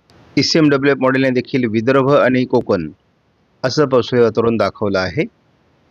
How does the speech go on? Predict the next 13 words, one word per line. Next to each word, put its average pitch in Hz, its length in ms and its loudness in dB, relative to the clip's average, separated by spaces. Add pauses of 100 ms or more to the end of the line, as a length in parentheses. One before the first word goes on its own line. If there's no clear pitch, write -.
(800)
ईसीएमडब्ल्यूएफ 135 640 0
मॉडेलने 127 360 2
विदर्भात 123 460 0 (1200)
जोरदार 127 400 2
पावसाचं 127 460 -4
क्षेत्र 123 580 -2
बावीस 110 400 -2
तारखेला 113 360 -2
दाखवलंय. 113 460 -2
कोकणातही 127 600 -2
ते 139 160 0
असणार 131 380 0
आहे. 147 120 0